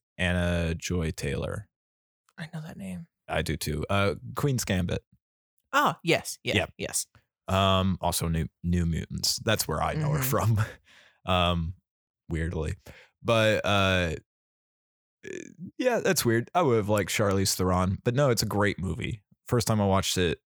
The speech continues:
Speaker 1: I didn't like it because there are a lot of weird things <laughs> in it.
Speaker 2: Mm-hmm.
Speaker 1: Uh, but the second time I, I kinda grew up a bit more and I was like, "Oh, no, this is fantastic." <laughs>
Speaker 2: Mm, no, I, I do wanna check it out. You've brought that up, like, twice now, and I think that's one I should definitely invest a
Speaker 1: I
Speaker 2: little time
Speaker 1: have
Speaker 2: into.
Speaker 1: it.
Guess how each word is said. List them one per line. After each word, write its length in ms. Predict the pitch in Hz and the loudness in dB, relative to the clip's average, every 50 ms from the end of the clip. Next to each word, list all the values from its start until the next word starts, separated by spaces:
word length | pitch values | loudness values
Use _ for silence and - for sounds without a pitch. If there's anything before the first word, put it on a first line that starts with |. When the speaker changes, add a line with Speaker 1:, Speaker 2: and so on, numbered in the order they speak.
| _ _ _ _ _ _ _ _ _ _ _ _ _ _ - | _ _ _ _ _ _ _ _ _ _ _ _ _ _ -2
Speaker 1:
I 80 | 98 | 0
didn't 200 | 98 98 95 76 | 2 2 2 2
like 200 | 110 117 120 - | 2 2 2 2
it 220 | 135 135 - - _ - | 0 0 -2 -2 _ -8
because 240 | - - 104 92 85 | -4 -2 -2 0 0
there 140 | 92 92 87 | 0 2 2
are 140 | 90 90 87 | 2 2 2
a 60 | 85 | 0
lot 240 | 85 85 82 80 82 | 0 0 0 0 0
of 80 | 85 82 | 0 -2
weird 680 | 85 87 87 87 92 95 87 80 - 62 60 58 - - - _ _ - | -2 -4 -4 -4 -2 -2 -2 -2 -4 -4 -4 -6 -6 -10 -12 _ _ -8
things 420 | - - 73 78 98 110 101 - - | -4 -4 -2 -2 -2 0 2 2 2
<laughs> 140 | 98 - - | 2 0 -2
in 60 | 131 127 | -4 -4
it. 80 | - - | -2 0
Speaker 2:
Mm-hmm. 400 | - 175 165 156 160 147 131 135 151 - - _ - - | 2 2 2 2 0 -2 -4 -6 -10 -12 -16 _ -4 0
Speaker 1:
Uh, 280 | 92 92 95 92 92 | 2 2 4 2 2
but 140 | 85 110 101 | 2 0 0
the 60 | - | 0
second 260 | 104 113 107 98 104 98 | 2 0 2 2 0 0
time 240 | - 101 98 95 92 | 0 0 0 0 0
I, 280 | 90 90 92 92 85 - _ _ | 0 0 0 -2 -4 -6 _ _
I 120 | - 90 87 | -4 -2 -2
kinda 280 | 87 - 92 80 78 | -2 -2 -2 -2 -2
grew 200 | 80 - 78 82 80 | -2 -2 -2 -2 -2
up 80 | 71 71 | -2 -4
a 40 | 73 | -4
bit 160 | - 73 - | -4 -4 -4
more 140 | 76 76 73 | -4 -4 -4
and 80 | 78 73 | -2 -2
I 80 | 71 | -2
was 160 | 73 107 - | -2 -2 -2
like, 140 | - 101 - - | -2 -2 -2 0
"Oh, 160 | 151 131 - - - | -2 -2 -2 -2 -2
no, 140 | 120 117 92 | 0 0 0
this 260 | 92 104 101 - - | 0 0 0 0 0
is 80 | 101 - | 0 -2
fantastic." 760 | - 90 90 95 - 78 62 - - - - - - - - - | -2 -4 -4 -2 -2 -2 -2 -4 -6 -8 -8 -8 -8 -10 -10 -10
<laughs> 60 | - | -12
Speaker 2:
Mm, 220 | 330 330 311 302 302 - - | -12 -12 -12 -14 -18 -14 -12
no, 80 | 262 - - | -8 -2 2
I, 160 | 220 226 - - | 2 2 4 2
I 80 | 208 202 | 2 2
do 80 | 247 247 | 2 2
wanna 100 | 214 175 | 2 0
check 140 | - 156 151 | 0 -2 -2
it 80 | 131 | -2
out. 180 | 131 123 131 - | -2 -2 -2 -2
You've 140 | 165 185 190 | -2 -2 0
brought 160 | - 202 196 | -2 -2 0
that 140 | - 190 170 | 2 2 2
up, 140 | 160 151 - | 2 0 0
like, 140 | 143 139 135 | -2 -4 -4
twice 320 | - - 139 139 139 - - | -4 -4 -2 -2 -2 -2 -2
now, 340 | 143 135 135 135 131 - - _ _ _ _ _ _ _ _ _ - | -2 -2 -2 -2 -4 -6 -10 _ _ _ _ _ _ _ _ _ -2
and 100 | 151 151 | 0 2
I 80 | 135 135 | 2 2
think 200 | - - 151 143 | 2 2 2 2
that's 160 | 143 139 - | 2 0 0
one 160 | - 135 139 143 | -2 -4 -2 -2
I 80 | - | -4
should 160 | 156 - - | -4 -6 -4
definitely 540 | - - 156 - - - - - - - 165 - | -6 -6 -6 -6 -6 -6 -6 -6 -6 -8 -8 -8
invest 280 | - 151 - - - | -8 -4 -2 0 0
a 20 | 90 | 2
Speaker 1:
I 40 | |
Speaker 2:
little 140 | 95 95 - | 0 0 -2
time 200 | - - - - - | -4 -6 -6 -4 0
Speaker 1:
have 200 | - 90 98 95 | 0 0 2 2
Speaker 2:
into. 120 | 90 - | 0 0
Speaker 1:
it. 60 | - | 0